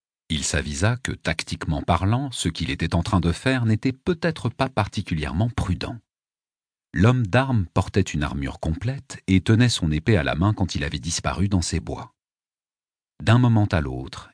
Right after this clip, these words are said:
il pouvait se ressaisir, surmonter sa panique, regretter sa conduite peu honorable pour un chevalier et se souvenir de ses années d'entraînement au combat. Cassad, lui aussi,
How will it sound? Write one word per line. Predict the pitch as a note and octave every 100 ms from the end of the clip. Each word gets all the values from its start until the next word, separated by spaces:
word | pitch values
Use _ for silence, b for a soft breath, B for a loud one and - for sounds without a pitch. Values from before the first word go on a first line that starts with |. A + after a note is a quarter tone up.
| -
il | D#2
pouvait | - D#2 D#2
se | -
ressaisir, | C#2 - D2+ A#1+ C2+ F2+ A#2 G2
surmonter | - E2 C#2+ D#2 - F#2
sa | D2
panique, | C#2 C#2 E2+ B2 - - _ _ -
regretter | D#2+ A2+ F#2 G2 - G2+
sa | -
conduite | D#2+ F2+ F2 D#2+ D#2
peu | - E2
honorable | C#2+ C2 C2 E2+ D#2+ -
pour | - -
un |
chevalier | - - B1 B1+ F2 C#3 _ _ _ -
et | A2
se | B2+ F2+
souvenir | E2 C2 C2 C#2 A2 F2+
de | D#2
ses | - C2+
années | C#2 D#2+ A2+
d'entraînement | F2 F#2+ - E2+ C#2 C2+ F#2 -
au |
combat. | G#2 D#2 C2+ A2 A#2 - _ _ _ _ _ _
Cassad, | - B2+ - D3+ D#3+ C3+
lui | D#2 F#2+ C#3+
aussi, | A#2 - - D2